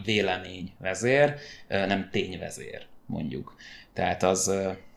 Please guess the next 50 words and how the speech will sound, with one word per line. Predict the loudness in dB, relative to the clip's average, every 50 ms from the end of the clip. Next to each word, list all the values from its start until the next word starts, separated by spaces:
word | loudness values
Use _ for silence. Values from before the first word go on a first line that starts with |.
| -20 -20 -20 -20 -6 4
ez | 6 6 6
szerintem | 6 6 4 2 2 0 -2 -2
egy | -2
érdemi | 0 -2 -2 -2 -4 -4
különbség, | 0 2 4 4 6 6 4 4 4 4
miközben | 6 6 6 6 4 2 2 2 -2
a | -6 -6 -8 -4 2
tényeket | 2 4 4 4 0 -2 -4
néven | -4 -6 -8 -6 -6
véleményeken | -4 -4 -4 -4 -6 -8 -10 -6 0 2
szűrjük | 4 4 4 4 0 0 4 8
át, | 8 8 8 6 2
de | -2 -2
azért | -2 0 -2 -2 -4 -6 -10
a | -8
tény | -8 -6 -8 -8 -8
tény | -8 -10 -8 -8
marad. | -10 -8 -8 -8 -8 -10 -12 -18 _ -20 -20 -20 _ _
Tehát | -10 0 4 6 6 8
azon | 6 6
nem | 4 4 2
tudunk | 2 0 -2 0
vitatkozni, | 0 0 2 2 0 0 0 -2 -2 -2 -2 -4
hogy | -2 -2
ebben | -2 -2 -2 -2
a | 0
számos | 0 2 0 -2 -6 -6 -8 -6
huszonhárom | -2 2 2 2 2 2 0 -2 -4 -6 -8
fok | -6 -2 -2 -2 -2 2
van, | 6 8 8 8 8 6 -2 -8 -16 -18 -20 -20 -20 _ -12 -4
ö, | 0 2 2 4 6
azon | 10 10 10 10 10 6
igen, | 6 8 8 8 8 8
hogy | 6
ezt | 4 2 2
melegnek | 0 0 0 -2 -4 -8 -4 -2
érezzük-e, | -2 -2 0 -2 -4 -6 -6 -8
vagy | -10 -10 -10 -10
hidegnek. | -10 -6 -6 -6 -6 -6 -8 -10 -10 -6 0
Ezen | 0 2 2 2 2
már | 2 0 -2
tudunk, | -4 -8 -8 -8 -8 -10 -8 -4 0
onnan | 2 4 4 2
az | 2 -2
már | -4 -4 -4 -4
vélemény. | -4 -4 -4 -4 -4 -6 -6 -8 -10
A | -8 -2
tényeken | 2 4 4 4 4 0 -2 -4 -6 -6
azért | -6 -8 -10 -12 -10
nehéz, | -10 -12 -12 -12 -12 -12 -10 -10 -10